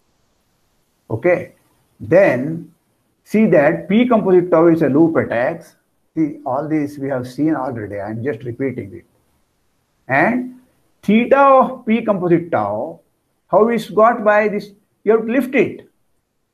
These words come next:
You have to lift it at X bar and look at the end point. But the end point is that you started like that. There is only one lift, remember.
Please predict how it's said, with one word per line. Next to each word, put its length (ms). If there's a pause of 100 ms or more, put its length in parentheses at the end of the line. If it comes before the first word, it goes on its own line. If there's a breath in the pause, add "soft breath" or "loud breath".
(120)
You 100
have 120
to 60
lift 240
it 160
at 200
X 340
bar 640 (500)
and 160
look 200
at 80
the 120
end 240
point. 480 (120)
But 160
the 80
end 180
point 240
is 140
that 200
you 120
started 520
like 220
that. 300 (880)
There 120
is 80
only 340
one 300
lift, 300
remember. 540